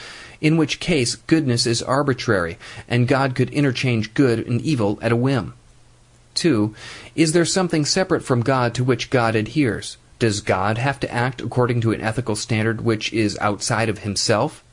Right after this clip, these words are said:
In which case, God is not all-sufficient and obeys a higher standard. Let us survey our options and see which concept provides an absolute and imperative moral premise,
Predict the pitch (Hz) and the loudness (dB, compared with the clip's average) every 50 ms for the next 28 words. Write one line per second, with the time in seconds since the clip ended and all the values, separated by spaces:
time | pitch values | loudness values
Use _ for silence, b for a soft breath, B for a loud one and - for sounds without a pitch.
0 | _ - - 151 147 147 147 143 - - - - 175 151 120 113 110 - - 143 | _ -4 0 2 4 4 4 2 0 -2 -4 -2 0 2 2 2 0 0 2 2
1 | 135 131 123 123 123 135 131 120 113 - 117 120 113 - - 113 - - - - | 2 4 4 2 2 2 2 0 2 2 2 2 2 2 -2 -4 -2 -2 -2 0
2 | - 117 107 - - 113 110 104 107 113 110 107 104 107 - 95 - - - - | 0 -2 -2 -2 0 0 0 2 2 2 2 2 0 0 -2 -4 -6 -6 -4 -2
3 | 147 117 104 101 - - - 104 87 87 78 69 - - - - _ _ _ _ | 0 0 0 0 -2 -2 -4 -4 -4 -4 -6 -8 -10 -12 -18 -20 _ _ _ _
4 | B B B B B B B B B B B B 131 127 120 117 139 160 - - | B B B B B B B B B B B B 4 4 4 4 2 0 -2 0
5 | - 170 156 131 120 117 110 110 110 104 - 117 113 80 92 110 107 104 - - | 0 0 0 2 2 2 2 2 0 0 0 0 0 0 0 0 0 0 -2 -6
6 | 87 69 - - - - - - - - 117 113 107 - - 151 151 135 127 147 | -10 -10 -12 -12 -14 -18 -20 -12 -4 -2 -2 0 0 0 2 2 2 2 2 2
7 | 170 175 - - - - 170 156 147 139 123 - 95 71 - - - - - 123 | 2 2 0 -4 -6 -4 -2 -2 -2 -2 -2 -2 -4 -4 -6 -12 -16 -10 -4 -4
8 | 113 113 120 117 117 117 113 110 - - 113 107 - 113 123 135 131 - - 120 | -2 0 0 0 0 0 -2 -4 -4 -4 -4 -4 -2 -2 -2 -2 -2 -2 -2 -2
9 | 110 107 101 - - - - 117 107 107 101 101 98 - - 151 147 131 113 - | 0 0 -2 -4 -6 -8 -4 -2 0 0 0 0 -2 -2 -2 0 0 0 0 -2
10 | - 104 95 90 - - - 120 120 117 117 113 113 - - 113 98 78 67 - | -2 -4 -4 -4 -6 -4 0 0 2 4 2 2 0 -2 -4 -4 -4 -4 -6 -8
11 | - - | -10 -10